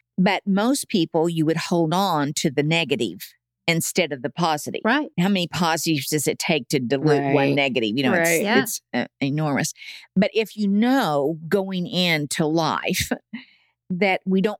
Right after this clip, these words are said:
Speaker 1: fight with flesh and blood, that's not where our war is. You know, our war is against the enemy. And so even one time I was teaching a Bible study. This is a perfect example.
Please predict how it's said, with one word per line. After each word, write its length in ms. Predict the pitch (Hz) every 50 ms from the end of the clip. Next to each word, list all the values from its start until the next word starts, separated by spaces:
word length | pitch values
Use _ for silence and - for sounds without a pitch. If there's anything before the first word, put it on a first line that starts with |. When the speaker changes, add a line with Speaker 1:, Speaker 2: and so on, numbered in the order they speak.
| _ -
Speaker 1:
fight 220 | - 208 285 349 -
with 160 | 180 180 165 -
flesh 320 | - - 175 165 - -
and 100 | 156 147
blood, 220 | 135 131 123 98 - _ _ _ _ -
that's 240 | - 220 226 214 -
not 180 | 233 233 - 220
where 140 | 247 226 220
our 120 | 208 196
war 300 | 196 208 233 254 262 226
is. 440 | 147 110 - - - - - - - _ _ _ -
You 100 | 208 202
know, 140 | 190 185 -
our 160 | - 175 196 196
war 460 | 185 185 202 220 240 247 240 220 - -
is 240 | 165 170 170 160 143
against 460 | - 170 151 170 165 160 165 - -
the 120 | 175 180 -
enemy. 360 | 180 208 208 190 160 - - _ _ _ _ _ _ _ _ _ _ _ _ _ _ -
And 160 | 202 202 185
so 300 | - - 233 202 190 190 -
even 340 | 220 240 247 233 226 180 175 - - - _
one 140 | - 254 302
time 200 | - 285 220 202
I 60 | 170
was 160 | 156 160 -
teaching 340 | - - 196 190 - 185 156
a 60 | 147
Bible 300 | 143 156 147 143 120 156
study. 340 | - - - 117 85 92 110
This 200 | - 165 160 170
is 80 | 165 156
a 60 | 151 - _ _ _ _ _ _ _
perfect 280 | - 185 151 160 - -
example. 440 | - 147 156 - 117 120 87 160